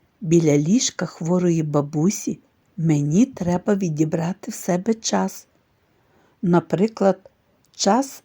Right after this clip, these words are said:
гри на дворі чи на комп'ютері.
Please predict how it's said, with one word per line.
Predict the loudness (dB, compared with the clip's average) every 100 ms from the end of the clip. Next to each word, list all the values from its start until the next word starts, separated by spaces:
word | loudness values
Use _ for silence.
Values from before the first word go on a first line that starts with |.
| -4
гри | -2 2 4 4
на | 4 2
дворі | 2 2 2 0 -2 -4 _ _ _ _
чи | -2 0
на | 2 0
комп'ютері. | 2 2 0 -2 -2 -2 -6 -4